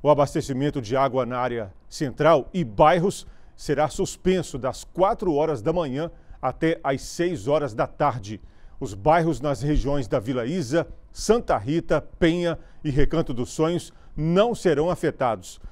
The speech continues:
A empresa Águas de Valadares informou que a retomada do fornecimento ocorrerá de forma gradativa após a conclusão dos trabalhos em bairros mais distantes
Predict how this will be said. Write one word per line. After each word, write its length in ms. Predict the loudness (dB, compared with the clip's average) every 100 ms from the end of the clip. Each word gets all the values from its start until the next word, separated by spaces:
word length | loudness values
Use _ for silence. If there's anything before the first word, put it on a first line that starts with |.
| -8 -2
A 120 | -2
empresa 640 | 0 2 2 2 2 0 2
Águas 460 | 4 4 2 0
de 80 | 0
Valadares 680 | 2 2 4 2 2 0 -6
informou 560 | -6 0 0 2 2 0
que 100 | 0
a 60 |
retomada 560 | -2 0 0 0 -2 -2
do 140 | -4
fornecimento 720 | -2 -2 -4 -6 -2 -2 -2 -6 -20 -20 -6
ocorrerá 520 | -2 2 4 6 4
de 160 | 0 -2
forma 360 | 0 2 2 -2
gradativa 1000 | 0 2 2 0 -2 -2 -2 -2 -6 -4 -4
após 420 | -2 0 0 0
a 80 | 0
conclusão 800 | 0 0 0 -4 0 0 0 -4 -16 -14 -2
dos 200 | -2 0
trabalhos 500 | 0 2 2 2 0
em 160 | -2
bairros 420 | 0 0 2 0 -2
mais 360 | -4 -4 -4
distantes 760 | -4 -6 0 2 2 -4 -8